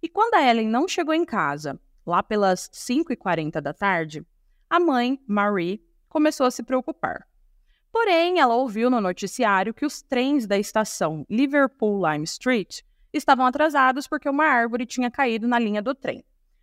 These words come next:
E quando ela ouviu sobre isso, ela acabou relaxando, pensando que provavelmente a Ellen tinha se atrasado por isso.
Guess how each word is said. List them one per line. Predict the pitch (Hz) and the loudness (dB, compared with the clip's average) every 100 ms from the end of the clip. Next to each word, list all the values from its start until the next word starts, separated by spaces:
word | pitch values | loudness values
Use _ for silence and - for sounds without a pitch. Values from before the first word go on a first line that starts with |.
| _ | _
E | 403 | -2
quando | 277 233 | 2 2
ela | 226 | 2
ouviu | 226 185 | 0 -4
sobre | 170 233 262 | -6 -4 -4
isso, | 294 302 - | -2 -4 -2
ela | 440 | -2
acabou | 427 359 | -2 -2
relaxando, | 320 349 403 - 214 156 143 | 2 2 2 0 -2 0 -2
pensando | - 196 196 226 226 | -4 -4 0 0 0
que | 220 | -2
provavelmente | 240 233 240 254 240 214 247 - 320 - | -4 0 0 2 2 2 0 -2 -4 -2
a | 233 | 0
Ellen | 185 180 196 | 2 0 -2
tinha | 202 180 170 | -4 -4 -4
se | 190 | -4
atrasado | - 226 226 208 220 | -2 -2 2 0 -2
por | - 339 | -2 0
isso. | 196 - - | 0 -6 -12